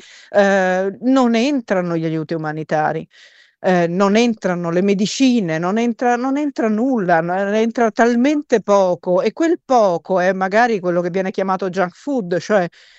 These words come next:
eh, i dolci, eh, le, le, il cibo in scatola, tutto meno quello che dovrebbe soddisfare la nutrizione, perché parliamo di una popolazione di due milioni di persone, di oltre due milioni di persone denutrita, malnutrita,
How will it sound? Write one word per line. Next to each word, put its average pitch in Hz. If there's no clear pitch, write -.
eh, 190
i 196
dolci, 185
eh, 190
le, 190
le, 185
il 214
cibo 208
in 208
scatola, 214
tutto 277
meno 233
quello 247
che 196
dovrebbe 185
soddisfare 226
la 196
nutrizione, 220
perché 175
parliamo 214
di 196
una 165
popolazione 175
di 190
due 185
milioni 190
di 190
persone, 233
di 190
oltre 233
due 180
milioni 185
di 175
persone 254
denutrita, 180
malnutrita, 226